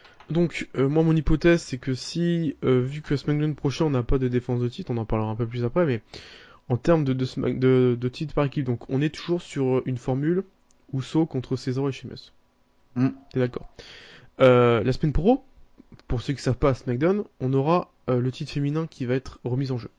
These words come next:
Speaker 1: Mais ça, on en parlera,
Speaker 2: Charlotte.
Speaker 1: on en
Speaker 2: Ouais.
Speaker 1: parlera du côté SmackDown.
Speaker 2: Bien.
Speaker 1: Ça, on en parlera du côté SmackDown, tout ce qui est, voilà. Euh, le titre universel contre le titre V E, on en parlera du côté SmackDown.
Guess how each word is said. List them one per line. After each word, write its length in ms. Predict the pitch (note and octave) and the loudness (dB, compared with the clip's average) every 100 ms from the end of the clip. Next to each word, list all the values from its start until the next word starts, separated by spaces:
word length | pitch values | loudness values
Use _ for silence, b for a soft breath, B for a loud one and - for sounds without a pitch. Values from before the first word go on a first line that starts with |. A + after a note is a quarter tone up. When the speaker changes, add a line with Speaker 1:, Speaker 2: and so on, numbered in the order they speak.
| - | -8
Speaker 1:
Mais 60 | A#2 | -4
ça, 120 | F3 | 2
on 40 | F3+ | 2
en 40 | |
parlera, 300 | D3+ C#3+ C#3+ | 4 4 6
Speaker 2:
Charlotte. 300 | D3 D#3 D3 b b b - | 6 2 0 b b b -2
Speaker 1:
on 80 | C3 | 0
en 60 | |
Speaker 2:
Ouais. 60 | A#2 | 4
Speaker 1:
parlera 240 | D3 C#3+ | 4 4
du 120 | D3+ D#3 | 2 0
côté 180 | D3 | 0
SmackDown. 240 | C#3 D3 A2 | 0 0 0
Speaker 2:
Bien. 100 | G#2+ | 0
Speaker 1:
Ça, 60 | |
on 60 | C#3 | 0
en 60 | C3 | 0
parlera 280 | B2+ A#2+ | 0 0
du 100 | A#2+ | -2
côté 160 | - B2 | -4 -6
SmackDown, 360 | - B2 A#2 D#3 | -4 -4 -4 -4
tout 60 | |
ce 40 | - | -6
qui 100 | B2 | -4
est, 100 | A#2 | -2
voilà. 260 | G#2 G#2+ E3+ - B B B B - - | -4 -4 -6 -8 B B B B -2 4
Euh, 460 | A#2+ A2+ A2+ A2+ | 6 6 4 2
le 200 | A#2 D3+ | 4 4
titre 480 | - F#3+ - E3 D#3 | 2 -2 0 2 2
universel 400 | D3+ D3+ D3+ F3 | 2 -2 2 0
contre 180 | D#3+ C3 | 0 -6
le 40 | B2 | -10
titre 200 | - C3+ | -10 -2
V 80 | |
E, 60 | D3 | 0
on 100 | A#2 | 0
en 40 | A2+ | 4
parlera 280 | B2 B2 | 4 4
du 100 | B2 | 2
côté 180 | A#2+ A#2+ | -2 -8
SmackDown. 360 | - A2+ C#3 | -6 -2 -2